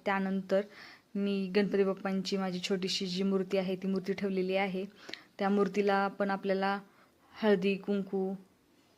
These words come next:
लावून घ्यायचं आहे. त्यानंतर आपल्याला मूर्तीला अक्षदा, फुलं अर्पण करायचं आहे.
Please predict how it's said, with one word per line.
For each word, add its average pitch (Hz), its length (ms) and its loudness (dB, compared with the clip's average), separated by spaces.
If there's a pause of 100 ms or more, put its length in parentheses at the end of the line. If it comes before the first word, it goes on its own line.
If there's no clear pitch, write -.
(2500)
लावून 202 320 2
घ्यायचं 196 340 0
आहे. 196 240 0
त्यानंतर 190 680 0
आपल्याला 185 440 0 (2250)
मूर्तीला 208 680 0 (1040)
अक्षदा, 185 720 0 (460)
फुलं 196 540 4 (2750)
अर्पण 196 300 0
करायचं 190 440 0
आहे. 185 260 -4